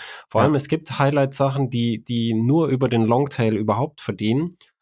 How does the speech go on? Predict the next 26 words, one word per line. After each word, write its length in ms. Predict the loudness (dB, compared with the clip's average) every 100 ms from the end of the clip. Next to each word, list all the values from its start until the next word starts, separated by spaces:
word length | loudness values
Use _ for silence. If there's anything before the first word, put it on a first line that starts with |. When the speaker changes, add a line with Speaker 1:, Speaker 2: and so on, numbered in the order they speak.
| _ -6
Speaker 1:
Zum 140 | 0
Beispiel 320 | 0 0 -2
Investigativsachen. 1300 | 0 0 0 0 -2 -2 -2 -4 -2 -2 -2 -4 -8 _ _ _ -4
Das 140 | 0
lesen 340 | 2 2 2 0
ein 240 | 0 -2
paar 220 | 0 2
Leute 380 | 4 2 2 2
und 80 | 2
dann 80 | 0
wird's 160 | -2
viel 120 | -6
zitiert 300 | -6 -4 -2
und 80 | 0
so, 120 | 0
aber 140 | -2 -2
letztendlich 480 | -2 -2 -4 -4 -2
der 140 | 0
Aufwand 340 | 0 -2 -4
steht 240 | -4 -6 -8
in 360 | -6 -2 -2 -6 _ -14
keinem 460 | -4 0 2 2 0
Verhältnis 500 | 2 2 0 -4 -2
zum 180 | -2
Ertrag, 540 | -2 -4 -2 -2 -2 _ _ -20 -20 -10
sondern 460 | -2 0 2 0